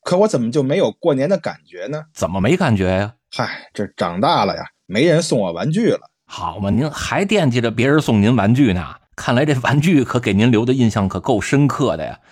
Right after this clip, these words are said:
Speaker 2: 这您小时候印象最深刻的玩具是什么呀？
Speaker 1: 哎，你要说我小时候印象最深刻这玩具啊，我说出来都能馋死你！你先听我给你描述一下啊。首先，前轮驱动，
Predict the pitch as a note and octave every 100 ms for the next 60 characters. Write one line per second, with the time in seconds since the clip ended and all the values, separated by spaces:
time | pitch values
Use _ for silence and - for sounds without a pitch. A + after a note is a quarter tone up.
0 | - - - E3 B2+ F3+ - G#2 A2 A2+
1 | C3 E3 C3+ A#2+ A2+ F3+ C#3+ D#3+ F3 B3+
2 | D#3 G2+ B2 A#2+ B2 G2 F2+ G2+ G#2+ F#2
3 | F2 - - C#2+ B1+ _ _ - A2 -
4 | - - G#2+ G#2 F#2+ E3+ G#2 G2 - -
5 | A#2+ D3 E3+ C#3 C#3+ D3+ D3 C#3 - C#3
6 | C3+ B2+ F#2+ D#2+ D#2 F#2 F#2+ D#2 - _
7 | _ - - F#2 D2+ D#3 D#3+ B2 F2+ C3
8 | C#3+ D3 - - G2 D3 D#3 D2+ - _
9 | - - A2 G#2+ E3 D#3+ F#3 D3 G#2+ D#3
10 | G2 F#2+ A2+ F3 E3 F#2 E2+ D#2+ C#2 -
11 | _ _ _ - - G#2 E3+ F#3+ - _
12 | _ _ - - A#2 C#3 F3 E3 F3 -
13 | F#3 E3+